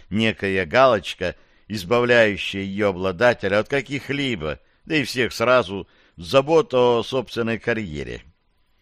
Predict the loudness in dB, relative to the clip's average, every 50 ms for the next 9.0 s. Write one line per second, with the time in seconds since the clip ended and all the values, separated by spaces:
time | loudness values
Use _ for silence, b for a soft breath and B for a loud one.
0 | _ -6 0 2 2 2 2 0 2 4 4 4 4 0 -4 -6 -4 -4 -4 -2
1 | 0 2 0 0 0 0 0 0 0 0 0 0 0 0 -2 -4 -4 -2 -2 -2
2 | -2 -6 _ _ _ -12 -4 -2 -2 -2 -2 -2 -4 -4 -4 -6 -10 -12 -14 -14
3 | -16 -16 -18 -20 _ _ _ _ _ _ _ _ _ _ _ _ _ _ _ _
4 | _ _ _ _ -4 0 0 0 0 0 0 2 2 4 4 2 2 4 4 6
5 | 6 4 4 2 2 0 0 -2 _ _ _ _ _ _ _ _ _ _ -8 -2
6 | 0 2 2 2 0 -2 -4 -4 -6 -6 -4 -4 -6 -4 -2 -2 -2 -2 -2 -4
7 | -4 -4 -4 -4 -4 -2 -2 -4 -6 b b b b b b 2 2 2 2 2
8 | -2 -2 -2 -4 -6 -8 -6 -6 -4 -4 -4 -4 0 0 2 2 2 0 -2